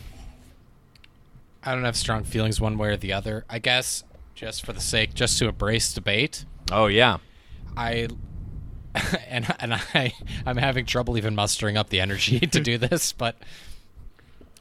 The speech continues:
Speaker 1: it does compel you to sit through the credits,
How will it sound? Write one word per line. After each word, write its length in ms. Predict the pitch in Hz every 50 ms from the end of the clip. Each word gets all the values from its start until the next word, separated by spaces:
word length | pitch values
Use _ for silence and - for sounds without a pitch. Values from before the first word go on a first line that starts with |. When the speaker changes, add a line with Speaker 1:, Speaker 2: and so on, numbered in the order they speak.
| - -
Speaker 1:
it 220 | 123 123 117 -
does 520 | - 139 143 147 143 127 120 - - - - - - - - - - - - - - - - - - - - - - - - - - -
compel 420 | - - 139 120 - - 131 127 131
you 140 | 123 117 120
to 80 | 107 107
sit 240 | - - 135 113
through 160 | - - 131 127
the 100 | 107 113
credits, 580 | - - 113 110 110 113 120 - - - -